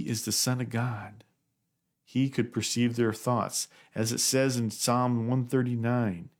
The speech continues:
he knows our thoughts. He knows our words before we say them.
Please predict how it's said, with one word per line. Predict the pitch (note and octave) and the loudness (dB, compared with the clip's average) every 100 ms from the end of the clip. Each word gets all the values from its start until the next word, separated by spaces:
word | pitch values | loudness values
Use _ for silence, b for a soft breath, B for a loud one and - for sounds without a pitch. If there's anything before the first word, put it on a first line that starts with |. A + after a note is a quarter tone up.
| _ _ _ | _ _ _
he | - C#3 | -2 2
knows | B2+ B2+ D3 D3 | 4 4 4 2
our | C3 A#2+ | 2 2
thoughts. | G#2+ - C3 C3+ A#2+ - - _ _ _ _ _ _ _ _ _ _ _ _ - | 0 0 2 2 0 -4 -8 _ _ _ _ _ _ _ _ _ _ _ _ -2
He | C#3 | 2
knows | C#3 D#3 | 4 4
our | B2+ | 4
words | A2+ B2+ C#3+ A#2+ | 4 4 4 2
before | A2+ - C3 | -2 0 0
we | B2 A2+ | 2 0
say | - A#2+ | 0 0
them. | C3 F#2 | -2 -4